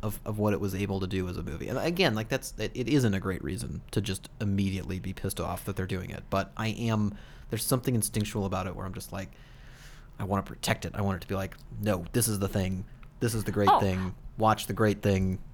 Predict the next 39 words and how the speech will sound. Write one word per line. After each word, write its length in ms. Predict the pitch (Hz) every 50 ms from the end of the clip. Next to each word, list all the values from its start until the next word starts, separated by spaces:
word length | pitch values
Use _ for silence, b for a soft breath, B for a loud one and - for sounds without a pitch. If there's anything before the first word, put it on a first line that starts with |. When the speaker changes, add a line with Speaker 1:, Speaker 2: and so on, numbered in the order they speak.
| - - - - - - - - B B B B B B B B B
Speaker 2:
No, 80 | 339 349
Speaker 1:
Don't 80 | 302 -
Speaker 2:
Ben, 80 | 320 320
Speaker 1:
worry 60 | 240
Speaker 2:
I 40 | 208
Speaker 1:
about 60 | 208
it. 0 | -
Speaker 2:
totally 220 | 294 294 269 240
get 140 | 220 220 -
where 100 | - 190
you're 120 | 160 143
coming 240 | - 190 175 185 180
from. 160 | 185 156 131 139
Like, 160 | 143 131 - -
I 60 | 165
mean, 340 | 160 156 151 147 147 143 - - -
when 280 | 160 160 160 156 147 95
I 140 | 135 180
heard 180 | 208 214 208 202
that 100 | 185 170
they 80 | - 160
were 60 | 151
gonna 180 | 160 151 147
make 200 | 143 139 131 -
Fargo 480 | - - - - 143 208 240 214 175 147
into 140 | 131 131 123
a 60 | 123
T 160 | - - 139 117
V 140 | 117 127 127
show, 400 | 127 - 143 131 127 127 123 123 -
Speaker 1:
Oh. 40 | 110
Speaker 2:
I 280 | 104 104 98 - 175 185
was 140 | 185 190 185
like, 220 | 185 165 170 170
"That's 240 | - 185 208 233 -
a 60 | 170
shitty 600 | 120 120 - - - - - 151 139 131 131 127
idea." 380 | 127 117 120 123 120 127 131 131 139
Speaker 1:
Whatever. 340 | 143 98 98 98 - - -